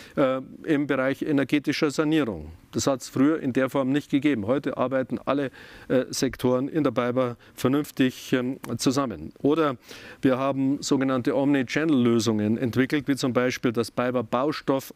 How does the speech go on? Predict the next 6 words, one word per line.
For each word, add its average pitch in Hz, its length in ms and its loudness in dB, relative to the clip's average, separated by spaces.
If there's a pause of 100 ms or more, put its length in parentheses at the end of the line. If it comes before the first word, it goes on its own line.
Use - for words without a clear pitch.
Online-Portal. 127 840 0
Wir 127 80 -2
sind 117 240 -2
Marktführer 127 540 0 (340)
in 135 80 2
Deutschland. 127 580 0